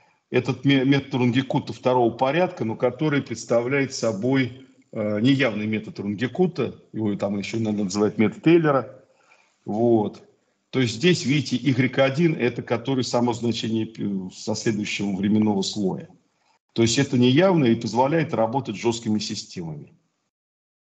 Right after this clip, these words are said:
То есть одновременно вот этот метод. Самый простой и удобный, обычно его часто используют, Рунгекут четвертого порядка в силу своей простоты и простых формул,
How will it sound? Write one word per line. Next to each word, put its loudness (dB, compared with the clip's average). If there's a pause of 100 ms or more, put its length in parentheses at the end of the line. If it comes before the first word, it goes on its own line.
(180)
То -10
есть -8
одновременно -2 (100)
вот -10
этот -8
метод. -2 (1040)
Самый 4
простой 2
и 4
удобный, 0
обычно -4
его -4
часто -6
используют, -4
Рунгекут -2
четвертого -4
порядка 0
в -8
силу -2
своей 0
простоты -4
и -6
простых -8
формул, -4